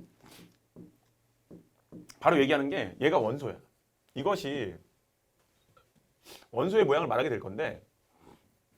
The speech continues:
원소의 모양이죠. 그리고 M은 뭐라고 돼 있는 거냐면 M은 자연수예요.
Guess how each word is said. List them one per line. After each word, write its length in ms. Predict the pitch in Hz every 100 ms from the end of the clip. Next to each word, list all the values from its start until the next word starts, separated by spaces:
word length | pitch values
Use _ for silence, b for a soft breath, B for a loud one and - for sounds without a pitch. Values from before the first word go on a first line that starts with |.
| _ _ _ _ _ _ _ _ _ - _ - _ 107 _ _ _ - - -
원소의 220 | 143 160
모양이죠. 380 | 107 95 135 - b b b
그리고 200 | 180 175
M은 220 | 180 220
뭐라고 220 | 131 151
돼 80 | 147
있는 120 | 123
거냐면 220 | 107 120
M은 120 | 175 180
자연수예요. 420 | 117 170 131